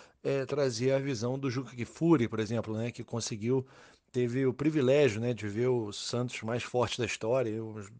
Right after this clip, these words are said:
né, os, um dos times mais fortes da história, é, do futebol mundial, né, num, nada menos que o Santos de Pelé. Então, essa é a proposta, né, construir uma história a partir de visões, é, múltiplas, né, de várias pessoas que, que enxergam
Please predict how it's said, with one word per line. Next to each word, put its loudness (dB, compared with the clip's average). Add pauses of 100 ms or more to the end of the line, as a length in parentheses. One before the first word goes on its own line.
(200)
né, -6
os, -8
um -6
dos 0
times -2
mais -2
fortes -2
da -2
história, -2 (440)
é, -6
do -8
futebol -2
mundial, 2
né, -2
num, -8
nada -6
menos -6
que -12
o -4
Santos -6
de -6
Pelé. 0 (540)
Então, -4
essa 2
é 6
a 0
proposta, 2
né, -4
construir 0
uma -4
história -2
a -6
partir -2
de -4
visões, 0 (500)
é, -2
múltiplas, 0
né, -2
de -4
várias 0
pessoas -2
que, -6
que -8
enxergam -4